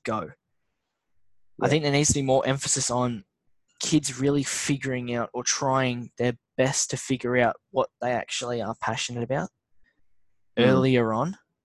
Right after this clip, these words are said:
Speaker 1: Like, for me, I was fortunate. I knew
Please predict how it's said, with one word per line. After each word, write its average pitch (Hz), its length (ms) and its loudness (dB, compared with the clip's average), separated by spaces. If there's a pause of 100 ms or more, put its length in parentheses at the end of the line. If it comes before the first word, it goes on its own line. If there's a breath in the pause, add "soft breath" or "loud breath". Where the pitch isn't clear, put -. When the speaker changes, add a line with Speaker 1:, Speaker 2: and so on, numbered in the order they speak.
(580)
Speaker 1:
Like, 131 240 4
for - 140 -2
me, 147 240 2
I 131 280 2 (140)
was 127 280 -2
fortunate. 131 560 -2
I 127 160 4
knew 127 540 -4